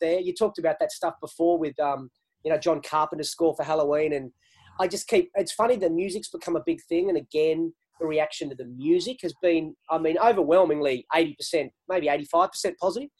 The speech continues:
But there's been a few people that it's sort of, um, been too loud or too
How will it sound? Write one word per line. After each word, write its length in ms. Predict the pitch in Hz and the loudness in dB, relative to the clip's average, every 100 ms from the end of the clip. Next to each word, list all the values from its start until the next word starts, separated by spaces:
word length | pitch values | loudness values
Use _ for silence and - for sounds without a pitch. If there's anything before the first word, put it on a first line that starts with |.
| _ - | _ -6
But 80 | 403 | -4
there's 100 | 214 | 2
been 140 | 220 | 2
a 40 | 180 | 2
few 200 | - 180 170 | -2 -4 0
people 280 | 165 175 | 0 2
that 100 | 160 | 2
it's 240 | 151 - - | 0 -4 -2
sort 200 | 165 156 | 2 2
of, 120 | 135 147 | 0 0
um, 240 | 147 139 | 0 -2
been 180 | 147 131 - | -8 -8 -12
too 220 | - 147 | -10 -4
loud 360 | 151 147 147 139 | 0 0 0 0
or 120 | 131 - | -4 -4
too 360 | 165 151 131 | -4 -4 -6